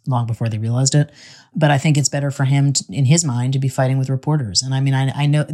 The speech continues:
some of this, I do think he legitimately gets triggered. He has a clear issue with Yamiche Alcindor, who's a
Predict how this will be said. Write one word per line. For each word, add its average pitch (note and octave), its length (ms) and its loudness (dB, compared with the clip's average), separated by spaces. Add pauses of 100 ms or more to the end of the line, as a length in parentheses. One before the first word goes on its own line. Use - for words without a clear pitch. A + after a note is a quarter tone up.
(180)
some G#3 260 2
of G#3+ 60 2
this, G#3 160 0
I F3+ 60 -2
do D#3+ 160 0
think D#3 160 0
he D#3 140 0
legitimately C#3+ 500 -2
gets C#3 300 -2
triggered. D#3+ 520 -2 (420)
He C3+ 300 2
has C3+ 300 0
a C3+ 340 -4
clear C3+ 600 0 (120)
issue D#3 800 0
with C#3+ 300 -2
Yamiche C#3+ 360 0
Alcindor, C#3+ 520 -2
who's C#3+ 180 0
a C3+ 220 0